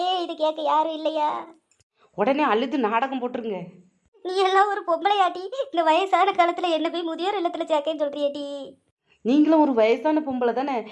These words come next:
Speaker 2: என்ன போய் எங்க அம்மா வீட்டுக்கு அனுப்பணும்னு சொல்றியே, உங்களுக்கு மனசாட்சி வேண்டாம்?
Speaker 1: பேசுடி, பேசு,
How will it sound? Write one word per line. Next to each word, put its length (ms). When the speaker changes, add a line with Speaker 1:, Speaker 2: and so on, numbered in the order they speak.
Speaker 2:
என்ன 220
போய் 180
எங்க 140
அம்மா 180
வீட்டுக்கு 300
அனுப்பணும்னு 380
சொல்றியே, 360
உங்களுக்கு 340
மனசாட்சி 460
வேண்டாம்? 320
Speaker 1:
பேசுடி, 420
பேசு, 340